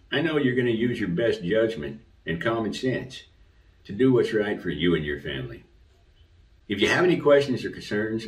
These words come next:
about returning home after a fire, please ask them below in the comments section, and I'll do my best to get 'em answered.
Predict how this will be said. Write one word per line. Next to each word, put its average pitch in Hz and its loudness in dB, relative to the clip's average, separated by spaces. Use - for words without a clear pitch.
about 85 -4
returning 104 0
home 117 -2
after 104 -4
a 85 -6
fire, 90 -6
please 135 2
ask - -8
them 98 -2
below 92 -4
in 85 0
the 82 -2
comments 82 -2
section, 69 -8
and 69 -8
I'll 104 -6
do 104 -4
my 98 -4
best 78 -4
to 71 -16
get 71 -4
'em 67 -4
answered. 65 -10